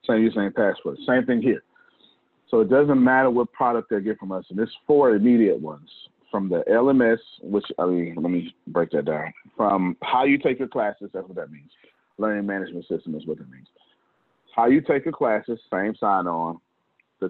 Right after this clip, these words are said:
chat, same sign-on. What, what else? The Ricasa, same sign-on. Like, no matter what, it's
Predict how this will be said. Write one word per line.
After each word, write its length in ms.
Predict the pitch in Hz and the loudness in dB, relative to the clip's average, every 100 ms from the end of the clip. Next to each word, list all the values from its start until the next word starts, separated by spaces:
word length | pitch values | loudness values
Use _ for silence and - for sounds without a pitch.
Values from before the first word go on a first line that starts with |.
| - | -2
chat, 280 | 135 127 - _ - - | 0 0 -2 _ -12 -6
same 320 | 95 110 117 | -2 -2 -4
sign-on. 560 | - 95 87 82 73 71 _ _ _ _ _ _ _ _ _ _ _ _ _ _ _ _ _ _ _ _ _ _ _ _ _ _ _ _ _ _ | -4 -4 -4 -10 -16 -20 _ _ _ _ _ _ _ _ _ _ _ _ _ _ _ _ _ _ _ _ _ _ _ _ _ _ _ _ _ _
What, 300 | 90 76 - | -14 -12 -8
what 160 | 90 87 | -8 -6
else? 220 | 78 - - - - - - | -10 -12 -16 -16 -16 -14 -12
The 500 | 87 95 90 87 87 82 85 _ _ _ _ _ _ _ _ _ _ _ | -6 -4 -2 -4 -4 -8 -12 _ _ _ _ _ _ _ _ _ _ _
Ricasa, 680 | 98 90 147 139 131 147 147 - | -2 0 2 2 4 2 2 -2
same 260 | 87 110 123 | -2 -2 0
sign-on. 580 | 117 104 92 80 78 - _ _ _ _ _ _ _ _ _ _ _ - | 0 0 -2 -6 -12 -18 _ _ _ _ _ _ _ _ _ _ _ -12
Like, 80 | |
no 200 | 101 120 | -4 0
matter 220 | 143 156 143 | 2 2 2
what, 400 | 127 139 110 - _ _ _ | 6 6 4 0 _ _ _
it's 140 | 113 | -8